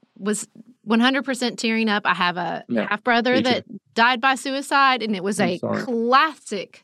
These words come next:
Speaker 1: death of despair. Just on every, you look that up, and if there was a checkbox, he checked every single one. He was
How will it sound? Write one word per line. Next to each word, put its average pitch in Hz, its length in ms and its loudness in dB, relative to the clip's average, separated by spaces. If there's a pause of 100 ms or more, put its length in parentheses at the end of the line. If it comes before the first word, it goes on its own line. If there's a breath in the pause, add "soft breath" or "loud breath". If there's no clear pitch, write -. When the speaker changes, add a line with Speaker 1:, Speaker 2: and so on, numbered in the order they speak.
(120)
Speaker 1:
death 202 260 -4
of 180 120 -6
despair. - 580 -10 (160)
Just - 300 -4
on 214 320 0 (380 soft breath)
every, 285 420 2
you 294 180 0
look 294 280 -4
that 262 220 2
up, 294 340 4
and 208 180 -2
if 214 80 -4
there 247 180 0
was 269 140 -2
a 247 40 -6
checkbox, 220 600 0
he 226 140 -2
checked 185 260 -4
every 185 280 -4
single 180 280 -10
one. 156 220 -10
He 180 160 -8
was 120 260 -12